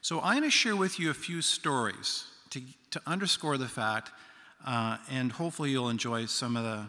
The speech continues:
some of the stories I'm gonna share with you. So first of all, my dad was an amazing protector. I think that's a role that a dad plays. And it was underscored by the relationship that he had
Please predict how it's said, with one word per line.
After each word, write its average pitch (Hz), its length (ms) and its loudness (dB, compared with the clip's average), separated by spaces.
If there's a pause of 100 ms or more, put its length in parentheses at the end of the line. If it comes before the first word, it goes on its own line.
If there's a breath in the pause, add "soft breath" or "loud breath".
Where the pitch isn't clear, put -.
(140)
some - 240 -4
of 120 80 -2
the 107 240 -4
stories 107 360 -6
I'm 104 60 -10
gonna 101 140 -8
share 107 180 -8
with 98 240 -12
you. 117 80 -12
So - 140 -4
first 247 260 -2
of 147 100 0
all, 123 220 2 (560 loud breath)
my 208 280 2
dad 139 540 2
was 123 540 0 (380)
an 135 80 0
amazing 156 500 2
protector. 139 580 -2
I 101 80 -2
think 208 180 -4
that's 196 180 0
a - 20 -2
role 170 300 -2
that 147 140 -2
a 110 60 -4
dad 104 300 -4
plays. 104 480 -8 (1300)
And 135 160 2
it 135 40 2
was 127 160 2
underscored 151 680 2
by 135 60 2
the 123 120 0
relationship 120 640 -2
that 120 100 -6
he 113 120 -6
had 113 380 -4